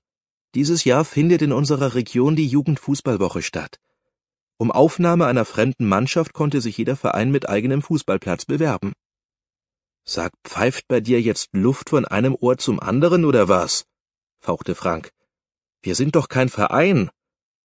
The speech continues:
Wir drei natürlich nicht, sagte Guido würdevoll. Stell dir vor, das ist mir auch schon aufgefallen.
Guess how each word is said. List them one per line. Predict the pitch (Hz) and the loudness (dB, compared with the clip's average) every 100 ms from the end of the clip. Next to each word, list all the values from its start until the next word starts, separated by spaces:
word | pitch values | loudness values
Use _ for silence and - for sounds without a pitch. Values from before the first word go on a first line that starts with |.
| _ _ _ | _ _ _
Wir | 110 143 175 | -6 -2 -2
drei | - 87 82 | -4 -6 -6
natürlich | 82 113 - 151 160 180 | -6 -8 -8 -4 -4 -2
nicht, | 131 90 - - _ _ _ _ _ _ | -2 -2 -4 -16 _ _ _ _ _ _
sagte | - 82 - | -6 -6 -6
Guido | 80 87 87 82 | -8 -6 -4 -4
würdevoll. | 90 90 85 - 90 78 _ _ _ _ _ _ _ _ | -4 -4 -4 -4 -4 -4 _ _ _ _ _ _ _ _
Stell | - 151 | -8 -2
dir | 165 165 | 0 0
vor, | - 110 | 0 -2
das | 101 - | -2 -4
ist | - 160 | -6 -2
mir | 143 | 0
auch | 98 | -2
schon | - 92 | -2 -6
aufgefallen. | - - - - 87 82 76 | -6 -10 -12 -10 -8 -6 -8